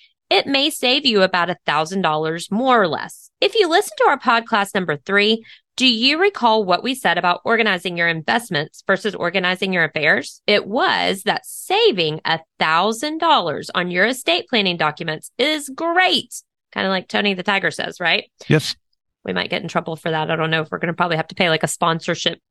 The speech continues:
Speaker 1: <laughs> for saying that. Is Tony the Tiger even still around?
Speaker 2: He is, but, you know, in France, they call him Tony le Tiger. Do you know that?
Speaker 1: Oh, so, so, oui, oui.
Speaker 2: That, yeah.
Speaker 1: <laughs>
Speaker 2: No, that's Ar-,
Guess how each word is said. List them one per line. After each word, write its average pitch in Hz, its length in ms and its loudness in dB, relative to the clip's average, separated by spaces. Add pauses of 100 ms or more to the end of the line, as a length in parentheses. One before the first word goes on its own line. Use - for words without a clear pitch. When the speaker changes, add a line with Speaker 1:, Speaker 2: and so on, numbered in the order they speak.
(140)
Speaker 1:
<laughs> - 220 -20
for - 440 -2
saying 349 400 0
that. 262 200 0
Is 240 80 -2
Tony 453 260 2 (100)
the 453 80 4
Tiger 330 300 0
even 247 260 0
still 262 220 0
around? 214 480 0 (640)
Speaker 2:
He 170 320 6
is, 160 160 2
but, 151 80 2
you 170 100 4
know, 160 80 4
in 120 140 4
France, 151 360 2
they 110 120 2
call 110 240 0
him 101 180 0
Tony 113 420 4 (100)
le 104 380 2 (140)
Tiger. 82 560 -6
Do - 60 4
you - 20 8
know 143 100 6
that? 208 160 4 (360)
Speaker 1:
Oh, 196 220 -6
so, - 300 -4 (540)
so, - 300 -2 (460)
oui, 254 180 4
oui. 254 400 4 (400)
Speaker 2:
That, 240 240 -8
yeah. 110 300 4 (260)
Speaker 1:
<laughs> 247 280 -6
Speaker 2:
No, 110 80 2
that's 320 300 2
Ar-, 139 240 2